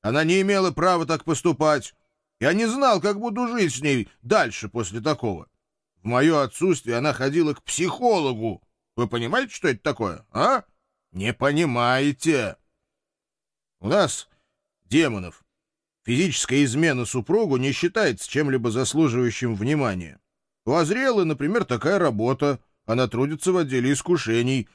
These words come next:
и соблазнение клиента на грех ей только в плюс. Собственно, за это ей и платят.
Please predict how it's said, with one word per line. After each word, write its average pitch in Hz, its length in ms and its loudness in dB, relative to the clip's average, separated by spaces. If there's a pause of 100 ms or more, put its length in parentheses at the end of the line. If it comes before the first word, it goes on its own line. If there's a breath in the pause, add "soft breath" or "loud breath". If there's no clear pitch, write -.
(120)
и 110 100 -2
соблазнение 110 640 -2
клиента 113 560 0
на 107 160 -2
грех 127 400 0
ей 104 160 -2
только 104 340 -2
в 127 60 -6
плюс. 196 460 -2 (680)
Собственно, 117 300 -4
за 107 100 -2
это 123 240 0
ей 120 200 0
и - 20 0
платят. 127 440 -4